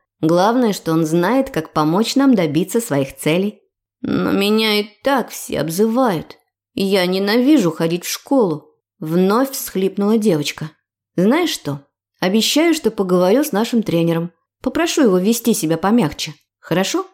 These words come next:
Девочка кивнула, и я почувствовала еще больший прилив сил. Будто сама была наставницей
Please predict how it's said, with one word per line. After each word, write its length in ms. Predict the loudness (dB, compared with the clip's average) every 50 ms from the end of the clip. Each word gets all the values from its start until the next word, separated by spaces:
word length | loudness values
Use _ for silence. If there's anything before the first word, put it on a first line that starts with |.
| _ _ _ _ _ _ _ -4
Девочка 520 | -2 0 2 2 2 0 -2 -4 -8 -6
кивнула, 540 | -4 -2 0 2 4 4 4 2 2 0 -4 -6 -14 -20 -20 -12 _ 0
и 100 | 2 2
я 140 | 2 2
почувствовала 680 | 0 0 -2 -2 0 -2 -2 -2 0 0 2 4 4 4
еще 440 | 4 4 4 2 0 0 0 2 2
больший 420 | 2 2 2 0 0 -2 -4 -4
прилив 360 | -2 -2 0 0 0 0 -2
сил. 340 | -4 -4 -2 -2 -2 -2 -4 _ _ _ _ _ _ _
Будто 320 | -2 0 0 0 0 -2 -2
сама 380 | 0 0 0 2 2 2 2
была 180 | 2 2 0 0
наставницей 840 | 0 -2 -2 -2 -2 0 2 2 2 0 0 -2 -2 -2 -4 -4 -4